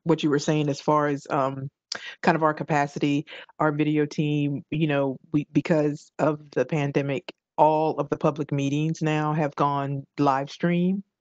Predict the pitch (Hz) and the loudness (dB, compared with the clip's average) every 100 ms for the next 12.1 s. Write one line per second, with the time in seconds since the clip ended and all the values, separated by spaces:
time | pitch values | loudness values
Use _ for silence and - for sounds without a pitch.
0 | _ _ _ _ _ _ - 180 165 160 | _ _ _ _ _ _ -6 -2 0 -2
1 | 143 156 151 139 135 - 147 139 160 180 | -2 -2 0 0 -2 0 0 0 0 -2
2 | - 165 151 143 156 143 143 - - - | 0 0 0 -2 -2 -2 -2 -12 -18 -12
3 | - 151 139 - 156 147 139 143 143 147 | -4 -2 -2 -2 -2 0 -2 -2 -2 -2
4 | 147 139 143 139 147 143 139 - 151 139 | -2 -2 -2 -2 -2 -2 -2 0 0 0
5 | - - 147 139 139 139 139 139 139 156 | -2 -2 -2 -2 -4 -4 -4 -4 -2 0
6 | 143 143 143 139 139 147 139 - 147 143 | 0 0 0 0 -4 -4 -4 -2 -2 -2
7 | 135 139 156 143 139 131 147 147 143 139 | -2 -2 0 -2 -2 -4 -2 0 0 -2
8 | 147 143 147 - - - 156 147 160 160 | -2 -2 -4 -8 -16 -8 -2 2 2 0
9 | 156 147 143 143 151 135 131 139 _ _ | 0 2 2 0 -2 -2 -2 -6 _ _
10 | _ _ _ _ 160 156 160 147 139 _ | _ _ _ _ 0 2 2 0 -4 _
11 | - 156 156 156 143 156 151 151 147 151 | -2 0 2 0 2 4 4 2 2 0
12 | 156 | -4